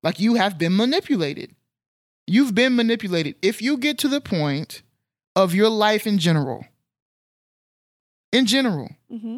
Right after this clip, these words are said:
Speaker 1: and I'm not saying you're in a cult. My point is that there's a problem if your f-, immediate reaction is that they're, they're just, they, of course they don't believe me. They wouldn't believe me. And you, you can't even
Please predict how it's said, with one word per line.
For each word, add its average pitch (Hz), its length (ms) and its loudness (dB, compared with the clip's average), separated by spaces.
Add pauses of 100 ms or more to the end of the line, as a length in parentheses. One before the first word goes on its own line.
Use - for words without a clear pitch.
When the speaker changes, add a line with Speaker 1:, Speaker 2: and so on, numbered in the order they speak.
Speaker 1:
and 185 120 0
I'm 233 100 2
not 240 100 0
saying 226 220 0
you're 196 100 2
in 202 140 0
a 175 40 -2
cult. 185 340 -2
My 180 260 0
point 226 280 0
is 190 120 -2
that 165 180 0
there's 175 200 -2
a 156 100 2
problem 180 680 0 (440)
if 190 220 2
your 208 200 2
f-, - 180 -6
immediate 196 640 2
reaction 180 500 -2
is 156 140 -4
that 143 400 -4 (1000)
they're, 175 680 0
they're 170 320 0
just, 160 500 -4
they, 156 240 -2 (140)
of 165 80 -2
course 190 220 -2
they 180 80 0
don't 156 160 -2
believe 147 260 -4
me. 139 300 -8
They 170 100 0
wouldn't 156 240 -2
believe 143 300 -4
me. 139 240 -10 (1500)
And 190 180 2
you, 233 160 4 (100)
you 226 240 2
can't 226 400 -2
even 156 440 -6